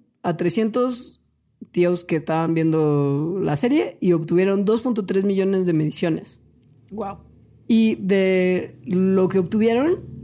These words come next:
Speaker 2: Y bueno, lo han
Speaker 1: concluyeron.
Speaker 2: hecho muchos años.
Speaker 1: Sí.
Speaker 2: O sea, todas las temporadas.
Speaker 1: Claro, estas solamente son
Speaker 2: Ajá.
Speaker 1: las conclusiones
Speaker 2: Sí.
Speaker 1: de esta última,
Speaker 2: Ajá.
Speaker 1: pero todo es consistente, además.
Speaker 2: Sí.
Speaker 1: O sea, en todas las temporadas
Speaker 2: Sí.
Speaker 1: se sigue.
Speaker 2: Ajá.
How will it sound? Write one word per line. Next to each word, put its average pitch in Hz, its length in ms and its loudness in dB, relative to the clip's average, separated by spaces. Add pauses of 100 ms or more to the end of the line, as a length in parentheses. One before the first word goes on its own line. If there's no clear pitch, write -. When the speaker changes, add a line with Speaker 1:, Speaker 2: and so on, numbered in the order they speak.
Speaker 2:
Y 226 80 -2
bueno, - 160 0
lo 262 60 -2
han 175 200 4
Speaker 1:
concluyeron. 170 120 2
Speaker 2:
hecho 294 380 -4
muchos 226 360 -4
años. 233 440 -6
Speaker 1:
Sí. 262 260 0
Speaker 2:
O 202 60 -2
sea, 220 180 -2
todas 247 160 0
las 220 120 -2
temporadas. 220 460 -4
Speaker 1:
Claro, 226 240 4
estas 220 240 0
solamente 254 360 0
son 254 120 2
Speaker 2:
Ajá. 240 80 2
Speaker 1:
las 233 80 0
conclusiones 202 500 0
Speaker 2:
Sí. 190 60 0
Speaker 1:
de 196 60 2
esta 208 160 -2
última, 220 240 0
Speaker 2:
Ajá. 170 100 -2
Speaker 1:
pero 220 180 4
todo 302 160 2
es 349 80 0
consistente, 233 540 0
además. 180 300 0
Speaker 2:
Sí. 226 60 -2
Speaker 1:
O - 40 -2
sea, 180 100 -2
en 175 80 0
todas 226 240 2
las 220 100 0
temporadas 175 360 0
Speaker 2:
Sí. 170 80 0
Speaker 1:
se - 60 -2
sigue. 151 340 0
Speaker 2:
Ajá. 202 180 -6